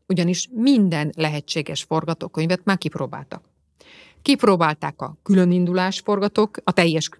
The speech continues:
dezorientáció, tehát a teljes kö-, ö, ö, különindulást, ugyanúgy, mint a teljes összefogást, és ennek természetesen mindenféle kombinációit.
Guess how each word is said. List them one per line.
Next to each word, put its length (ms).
dezorientáció, 1040
tehát 200
a 60
teljes 340
kö-, 120
ö, 440
ö, 460
különindulást, 840
ugyanúgy, 680
mint 160
a 60
teljes 320
összefogást, 760
és 120
ennek 280
természetesen 640
mindenféle 460
kombinációit. 1000